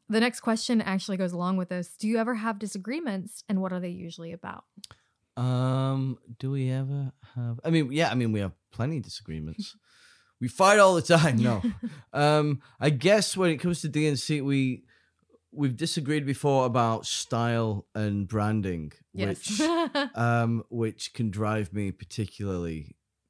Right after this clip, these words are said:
Speaker 2: potty. You know, I can pull my hair out. Um, can you remember season two? Was it season two or three? Trying to get the look right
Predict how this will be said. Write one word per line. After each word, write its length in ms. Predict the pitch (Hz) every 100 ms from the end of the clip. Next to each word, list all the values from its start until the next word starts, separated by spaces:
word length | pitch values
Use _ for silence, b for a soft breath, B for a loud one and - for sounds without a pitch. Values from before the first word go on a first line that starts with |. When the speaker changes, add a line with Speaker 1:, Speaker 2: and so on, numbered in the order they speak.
| -
Speaker 2:
potty. 560 | 90 85 - 76 71 _
You 140 | 85 92
know, 320 | 85 80 -
I 120 | 87 95
can 340 | 101 95 76 _ _ _
pull 140 | - 101
my 160 | 87
hair 260 | 90 87 82
out. 220 | 78 71 _ _ _ _ _ _ 87
Um, 520 | 90 90 90 90 - _ _ _ -
can 160 | - 123
you 20 |
remember 460 | 131 131 127 117
season 540 | 110 - 123 107 104 98
two? 320 | - - 127
Was 160 | - 135
it 100 | 175
season 280 | - 156 143
two 240 | - 160
or 80 | 131
three? 480 | 110 120 123 104 90 b b b
Trying 180 | - 131
to 60 | 120
get 120 | 113
the 100 | 110
look 340 | 113 120 -
right 360 | 120 101 78